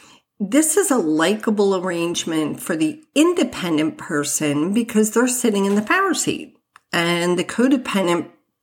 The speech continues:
partner has unhealthy boundaries. This type of relationship, though, isn't gonna survive the long haul of time because it doesn't allow the vulnerability necessary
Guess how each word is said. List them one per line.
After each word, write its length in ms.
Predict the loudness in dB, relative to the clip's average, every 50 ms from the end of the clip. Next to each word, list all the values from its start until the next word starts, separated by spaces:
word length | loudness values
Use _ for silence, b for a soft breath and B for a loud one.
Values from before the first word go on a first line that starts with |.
| _ -12
partner 840 | -8 -4 0 0 2 0 0 -2 -4 -2 0 0 0 0 0 0 -2
has 460 | -2 -2 -2 0 0 0 0 -2 -2 -2
unhealthy 580 | -2 0 0 -2 -2 -2 -4 -2 0 0 0 0
boundaries. 960 | 2 2 2 2 2 2 -2 -4 -6 -8 -10 -12 -12 -12 -14 -14 -14 -14 _ b b b b b b b b b b b b b b b b b b b b b
This 180 | 2 2 2 2
type 320 | 2 0 0 0 2 2
of 140 | 2 2 4
relationship, 1000 | 4 2 2 2 0 -2 -2 -2 -2 -4 -4 -4 -2 -2 0 0 -2 -2 -2
though, 400 | 0 2 2 2 2 2 0 0 0 -2 -2 0
isn't 600 | 2 2 2 2 2 0 2 2 0 -2 -2 -2
gonna 260 | -2 0 0 0 -2
survive 680 | -2 -2 -2 -2 -2 -2 0 0 0 0 0 -2 -2 -4
the 100 | -4 -4
long 320 | -2 0 0 0 0 -2
haul 320 | -8 -8 -8 -8 -6 -6 -8
of 120 | -10 -10
time 460 | -10 -6 -4 -2 0 0 0 0 0
because 520 | 0 -2 -2 0 2 4 4 4 4 0 B B B B B B B B _ _ _ _ _ _ _ _ _ _ _ -20 B B B B B
it 180 | B 0 0 2
doesn't 320 | 2 2 2 2 0 0
allow 560 | 0 0 0 2 2 2 2 2 2 2 2 0
the 160 | 0 -2 -2
vulnerability 960 | -2 0 -2 -2 0 0 -2 -4 -4 0 0 2 2 4 2 4 4 2 2
necessary 1300 | 2 0 0 -2 -2 0 -2 0 0 0 0 0 0 0 -2 -2 -2 -4 -6 -8 -10 -12 -12 -12 -16